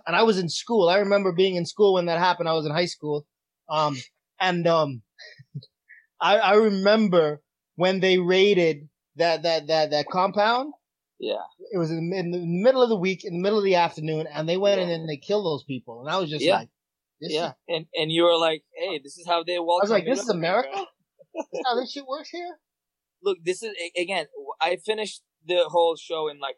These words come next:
Speaker 2: two or three days. I think I was so attached to it. And again, I'm not a religious guy or anything, and I don't support any of that, you know, him sleeping with old women in there and stuff, whatever. But, and I got,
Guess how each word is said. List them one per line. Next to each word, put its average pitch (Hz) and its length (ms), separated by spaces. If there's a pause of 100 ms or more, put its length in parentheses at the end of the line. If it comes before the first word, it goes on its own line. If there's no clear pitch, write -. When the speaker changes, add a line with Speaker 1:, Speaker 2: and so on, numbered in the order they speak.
(140)
Speaker 2:
two 156 120
or 139 160
three 139 180
days. 135 240
I 123 120
think 123 160
I 135 40
was 131 160
so 135 120
attached 135 400
to 127 80
it. 120 140 (500)
And 185 140
again, 202 300
I'm 175 160
not 170 160
a 151 40
religious 143 380
guy 147 100
or 135 100
anything, 131 240
and 131 100
I 135 100
don't 135 140
support 131 400
any 135 120
of 123 120
that, 123 240
you 135 100
know, 120 60 (120)
him 131 100
sleeping 135 420
with 123 160
old 127 260
women 127 240
in 120 80
there 123 120
and 117 60
stuff, 156 220
whatever. 175 300 (760)
But, 165 200 (200)
and 175 100
I 190 160
got, 185 260